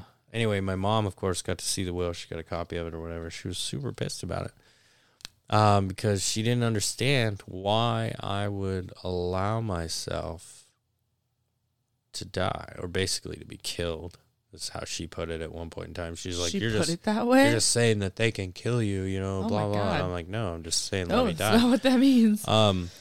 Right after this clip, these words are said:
Speaker 1: but it comes back to, comes back to, ties into the suicide thing is where I was going with it, because even now at thirty-four years old, I'm not twenty anymore, but now at thirty-four years old, I look at it and I,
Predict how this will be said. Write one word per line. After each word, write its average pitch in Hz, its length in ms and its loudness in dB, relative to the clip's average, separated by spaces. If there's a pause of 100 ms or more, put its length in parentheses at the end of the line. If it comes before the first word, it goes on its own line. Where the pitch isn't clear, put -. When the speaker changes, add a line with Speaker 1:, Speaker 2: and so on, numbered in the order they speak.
(340)
Speaker 1:
but 135 100 8
it 127 60 6
comes 120 280 2
back 110 280 2
to, 95 360 0 (120)
comes 101 240 -2
back 92 280 2
to, 92 140 -4
ties 101 380 0
into 95 180 -2
the 85 100 -6
suicide 85 520 0
thing 80 160 -2
is 76 100 -10
where 82 140 -2
I 80 40 0
was 78 120 -4
going 92 260 2
with 80 100 -2
it, 80 140 -4
because 85 400 -2 (1200)
even 110 460 4
now 107 380 6
at 90 100 0
thirty-four 95 460 0
years 87 180 -2
old, 117 320 2
I'm 90 100 2
not 90 200 0
twenty 123 360 0
anymore, 87 440 -2
but 85 180 -4
now 101 320 -2
at 85 80 -4
thirty-four 101 380 -4
years 98 160 -8
old, 120 180 -6
I 104 60 -6
look 113 260 -6
at 113 140 -2
it 107 100 -6
and 98 100 -8
I, 92 120 -4